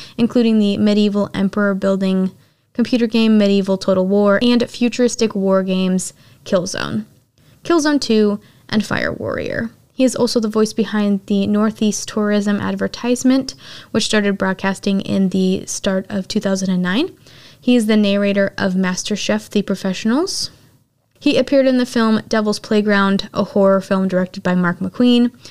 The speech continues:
He starred alongside Danny Dyer, Jamie Murray, Janet Montgomery, and Craig Fairbrass. The film was released in October of two thousand and ten.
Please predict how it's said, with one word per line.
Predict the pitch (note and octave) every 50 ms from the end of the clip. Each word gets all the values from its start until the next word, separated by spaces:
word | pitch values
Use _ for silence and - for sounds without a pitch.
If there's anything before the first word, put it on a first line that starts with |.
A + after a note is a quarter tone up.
| - - - -
He | - B3
starred | - - A3 G#3+
alongside | A3 G#3+ G#3 G3 G3 F#3+ - F#3+ F#3 F#3 F#3
Danny | F#3 F3+ F3+ F3 F3+ F3+
Dyer, | G3 F#3+ F#3+ F#3+ F#3+ F#3+ F#3+ F#3+ F#3 F#3 F#3
Jamie | F#3 - - F3+ F3 F3 F3
Murray, | F3+ F3+ F#3+ F#3+ G3 F#3+ F#3+ F#3+ F#3+ F#3 F#3 F3+ F3 - - _ _ _
Janet | - F#3+ F#3 F3+ E3+
Montgomery, | F3+ F3+ - F#3 F3+ F3+ F3+ F3 F3 F3 F3 -
and | - F3+ F3+
Craig | - - - - - A3 G#3+ G#3+ G#3+ A3 - _
Fairbrass. | - G3+ G3 G#3 G#3+ B3 C#4+ E4+ G#4 - - - - - - - - - - - _ _ _ -
The | C4+ C4+
film | - C#4 C4+ C4
was | B3 B3 A#3+ A#3 A#3
released | A#3 A3+ A3+ A3+ A3+ A3 - - - - -
in | - A3 G#3 G#3 -
October | - G#3 - - - G#3 G3+ G3+ G3
of | - - G#3 G3+ G3 G3 G3 - -
two | - A#3 A3
thousand | G3+ F#3+ F#3 F#3 F#3
and | F#3+ F#3 -
ten. | - A#3+ A#3+ A#3+ B3 A#3+